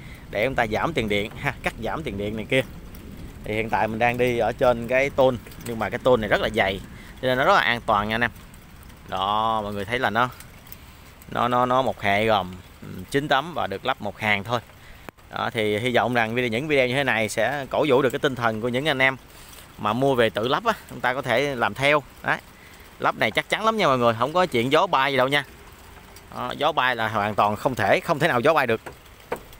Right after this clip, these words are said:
Đó, anh em coi bầu trời Bến Lức, ờ, vào lúc năm giờ chiều nè. Trời đang mưa nha. Bữa nay là ngày thứ Sáu, ngày mười bốn tháng, ờ, sáu hai không hai mươi bốn ha.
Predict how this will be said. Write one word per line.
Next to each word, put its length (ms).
Đó, 240
anh 160
em 100
coi 160
bầu 160
trời 260
Bến 140
Lức, 120
ờ, 280
vào 280
lúc 180
năm 180
giờ 140
chiều 200
nè. 100
Trời 180
đang 180
mưa 180
nha. 220
Bữa 100
nay 120
là 80
ngày 180
thứ 140
Sáu, 360
ngày 260
mười 200
bốn 300
tháng, 340
ờ, 340
sáu 240
hai 120
không 140
hai 80
mươi 80
bốn 200
ha. 140